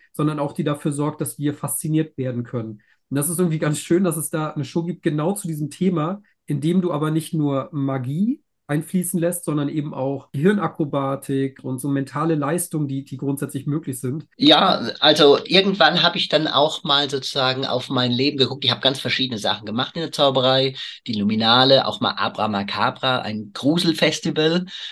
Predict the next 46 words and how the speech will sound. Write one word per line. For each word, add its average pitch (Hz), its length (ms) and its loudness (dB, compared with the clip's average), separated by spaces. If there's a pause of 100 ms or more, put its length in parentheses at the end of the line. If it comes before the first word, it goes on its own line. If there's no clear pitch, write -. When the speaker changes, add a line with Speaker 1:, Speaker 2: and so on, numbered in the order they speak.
Speaker 2:
weil 101 140 0
das 92 140 -6
hat 101 140 -2
ja - 80 2
auch - 160 0
was - 140 -2
mit 131 80 4
der 120 80 0
Zauberei - 420 0
zu 101 180 -2
tun. 127 320 8
Wir 113 120 4
durchbohren, 110 760 2
wir 98 380 0 (180)
zerstechen 127 880 4
irgendwie 131 400 2
ständig 120 400 -2
Leute, 135 480 2 (340)
was - 180 -4
ja - 120 -4
auch - 100 -8
irgendwie 107 600 0
wie, 110 340 2
wie 113 60 0
eine 110 120 -2
Folter - 480 2
eigentlich 87 380 -6
ist. - 160 -6
Ist 101 80 -10
ja - 100 -8
schon 98 220 -4
eigentlich 95 300 -4
krank, 123 340 0
wenn 90 80 -2
man - 100 -2
drüber 85 300 -4
nachdenkt. 107 560 -2 (640)
Ähm, 147 500 6
und 143 260 4
dann 185 160 6
habe 196 120 4
ich 185 120 2
überlegt, 160 520 2
okay, 131 360 2
und 127 160 2
dann 120 200 2